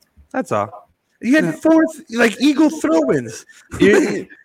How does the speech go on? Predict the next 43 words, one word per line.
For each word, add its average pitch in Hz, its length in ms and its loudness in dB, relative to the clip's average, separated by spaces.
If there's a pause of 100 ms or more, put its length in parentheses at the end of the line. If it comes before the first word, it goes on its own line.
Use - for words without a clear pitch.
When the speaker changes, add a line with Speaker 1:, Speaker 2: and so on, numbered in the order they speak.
(120)
Speaker 2:
you 233 180 2
did, 180 340 4
but, 143 160 4
like, 143 440 4 (560)
how 202 400 2
fucking 175 840 0 (180)
Bradley 190 360 4
Williams 180 480 0
in 143 80 -6
the 151 60 -4
f-, - 220 -14 (280)
wasn't 165 320 -6
in 156 80 -8
the 147 120 -6
final 151 760 -8 (140)
round. 143 560 -8 (260)
Speaker 1:
That's - 160 -2
Speaker 2:
It's 403 160 2
Speaker 1:
even 359 240 2
better. 381 560 4
Speaker 2:
I 233 60 6
know, 247 220 0
like, 185 360 -2 (120)
how 262 200 -2
much 247 260 0
was 208 160 -6
that? 185 160 -2 (200)
Like, 240 140 -4
he - 80 -2
didn't 330 280 0
even 254 220 -6
fucking 233 260 0
think 214 200 -2
a 202 60 -8
gun 196 260 0
went 190 160 -2
in. 170 200 -4 (220)
Like, 208 140 -4
that 269 180 4
one 262 140 4
was 233 160 2
just 220 220 0
fucking 196 260 0